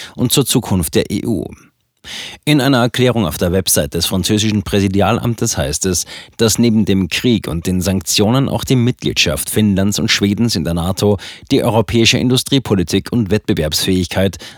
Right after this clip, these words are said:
sowie die Migration diskutiert wurden. Nur Ungarn und die Türkei haben die nato-Mitgliedschaft Finnlands und Schwedens noch nicht ratifiziert. Bei einem informellen Abendessen sollen auch andere wichtige Anliegen angesprochen worden sein,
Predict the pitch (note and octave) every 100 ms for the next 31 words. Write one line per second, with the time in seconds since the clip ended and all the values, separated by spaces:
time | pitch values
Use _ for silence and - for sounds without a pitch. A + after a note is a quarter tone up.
0 | _ G#2+ A#2+ B2+ B2 A#2 - F#2+ - A#2
1 | A2 F2 F#2+ - A#2 - D2+ - G1+ -
2 | - - _ - - - B2+ C#3+ C#3+ F#2+
3 | E2+ D#2 F#2+ - A2+ G#2 A#2+ A#2 B2 A2
4 | G2 G#2 F#2+ F#2+ G#2+ G#2+ - G2 - F#2+
5 | - G#2+ G#2+ A2 A#2 - A#2+ - G2 F#2+
6 | G#2 - A2+ G#2 F2 - D2 D#2 D#2+ E2
7 | - D2+ E2+ - - _ _ _ _ _
8 | - - - - - B2+ C3+ C#3 D3+ D#3
9 | C3+ G2 F#2+ D#2 F#2+ G2+ F2 E2+ A#2 A#2
10 | A2+ B2 A#2 - G#2+ G#2 F#2+ F2 - F#2+
11 | E2+ E2 E2+ E2+ F2 G2 G2 - E2 D#2
12 | E2+ C#2+ D2 E2 C2+ C2